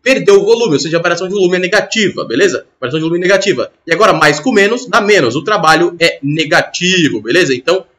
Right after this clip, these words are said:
trabalho negativo. O que significa um trabalho negativo? Ó, se o trabalho é positivo, a máquina tá cedendo energia pra alguém, o trabalho negativo, ao contrário, a máquina tá ganhando energia de alguém. Ou seja, óbvio,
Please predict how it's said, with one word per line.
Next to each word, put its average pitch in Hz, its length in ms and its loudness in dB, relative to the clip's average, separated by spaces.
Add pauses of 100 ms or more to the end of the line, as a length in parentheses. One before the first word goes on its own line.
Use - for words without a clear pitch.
trabalho 139 340 2
negativo. 139 520 0
O - 40 -20 (140)
que - 80 -18
significa 277 340 0
um 214 60 -6
trabalho 202 300 0
negativo? 190 460 -2
Ó, - 120 -2
se - 100 -16
o 147 40 -14
trabalho 247 220 2
é 269 60 -6
positivo, 190 360 -2
a 156 40 0
máquina 185 280 0
tá 185 80 -4
cedendo 196 320 0
energia 151 340 2
pra - 140 -2
alguém, 147 300 0
o 117 60 -8
trabalho 147 300 0
negativo, 175 320 -2
ao 143 60 -8
contrário, 247 320 0
a 139 40 2
máquina 151 240 -2
tá 180 120 -2
ganhando 185 340 2
energia 175 280 0
de 175 60 -2
alguém. 170 340 -2
Ou 110 80 -12
seja, 160 240 -4
óbvio, - 280 0